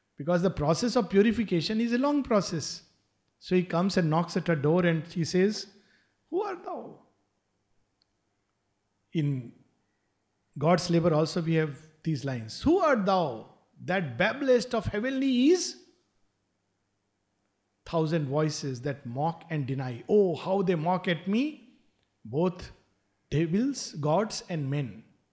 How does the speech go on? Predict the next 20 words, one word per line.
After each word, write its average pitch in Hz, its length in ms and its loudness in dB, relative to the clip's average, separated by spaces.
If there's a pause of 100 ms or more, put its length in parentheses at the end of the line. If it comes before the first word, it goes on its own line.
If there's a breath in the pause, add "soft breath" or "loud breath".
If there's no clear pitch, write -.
(440)
They 156 120 -2
say 196 180 -4
you're, 233 320 0 (560)
it's 175 320 -8 (200)
Shimra. 254 340 -2 (2000)
And 226 160 8
a 240 40 8
personal 262 680 8 (140)
godhead 240 440 10
on 226 240 6
an 233 100 10
ignorant 269 540 8
globe 214 560 10 (100)
in 190 140 6
the 214 140 4 (100)
animal 277 320 8
body 214 360 8
of 247 120 4
imperfect 226 560 0
man? 233 240 -4